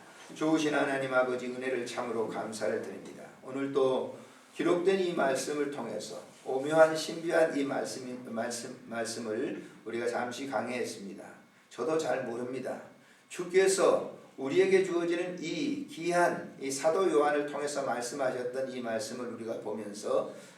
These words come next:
하나님께서 주시는 그 어린 양의, 에, 어린 양을 따르는 모든 믿음의 권속들이 되어서 하나님께만 영광을 돌리게 해주시고, 세속에 있는 사람들의, 그리고 세상에 다르지 못한 종교들의, 그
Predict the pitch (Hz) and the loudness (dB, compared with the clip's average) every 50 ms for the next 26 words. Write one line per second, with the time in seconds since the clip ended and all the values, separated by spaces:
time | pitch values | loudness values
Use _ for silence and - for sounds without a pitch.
0 | - - _ _ - - 196 196 208 214 220 220 214 202 208 202 202 208 185 - | -20 -20 _ _ -2 -2 2 8 8 8 8 8 2 4 4 4 6 4 4 2
1 | - 175 170 175 175 180 175 165 147 147 156 156 147 - - - 139 139 143 143 | 0 -4 -4 -4 -2 -2 -2 -4 -4 -4 -2 -2 -2 -2 0 0 4 4 4 4
2 | - - 185 180 160 156 147 131 90 - - - - - - 131 127 110 107 104 | 4 0 2 2 2 2 2 0 -2 -4 -6 -10 -12 -16 -12 -6 -2 0 0 0
3 | 101 92 - - - - - - - - _ _ - 143 147 151 151 165 170 165 | 0 -2 -4 -6 -8 -10 -14 -20 -20 -20 _ _ 4 4 4 4 4 2 2 2
4 | 170 170 160 165 - 156 - - 196 214 - - - - - - - 196 139 147 | 2 2 0 0 2 4 4 4 4 2 0 -2 -4 -6 -8 -6 -2 0 2 2
5 | 156 156 175 180 185 - 214 214 208 175 160 156 160 160 156 151 - 143 139 139 | 4 4 6 6 6 6 4 2 0 -2 -4 -4 -4 -2 -2 -4 -2 -2 -4 -4
6 | 135 135 135 135 139 143 131 - - 113 107 107 107 - - - 90 - - - | -2 -4 -6 -4 -4 -6 -6 -6 -4 -4 -4 -4 -4 -6 -8 -10 -12 -14 -14 -16
7 | - - - _ - 156 143 135 135 123 120 117 - 123 123 120 117 113 117 123 | -20 -20 -20 _ -8 -4 -2 -2 -2 -4 -4 -6 -6 -6 -4 -6 -6 -6 -6 -6
8 | - 139 147 147 151 151 147 143 143 - - - - - 131 135 143 156 165 151 | 0 2 2 4 6 4 4 4 2 0 -6 -12 -6 -2 -2 0 2 2 2 2
9 | 151 143 - - - - - - - - - - - - - - - - - - | 2 2 0 0 -2 -6 -8 -10 -12 -12 -14 -14 -16 -18 -20 -20 -18 -10 -6 -6
10 | 170 170 175 185 180 180 180 175 170 170 170 165 156 143 151 147 143 143 139 135 | -4 0 0 2 2 2 2 2 -2 -2 -2 0 2 4 4 4 2 2 0 4
11 | 147 147 143 131 - - - - - - - - - 151 160 165 175 170 - 165 | 4 6 6 6 4 4 0 -6 -12 -16 -20 -12 -4 -2 2 4 4 4 4 2
12 | 170 - 160 160 165 175 170 156 - - - - - - - 156 165 170 - 202 | 0 4 4 4 6 6 6 4 4 2 0 -6 -10 -8 -4 -2 -2 -2 -2 0
13 | 180 170 165 - 175 175 - 143 139 139 139 147 143 139 139 127 120 - - - | 0 0 2 4 2 2 2 0 -2 0 2 0 0 2 2 0 0 0 0 -2
14 | - - - 139 131 127 131 - - | -6 -8 -2 0 0 0 0 -6 -10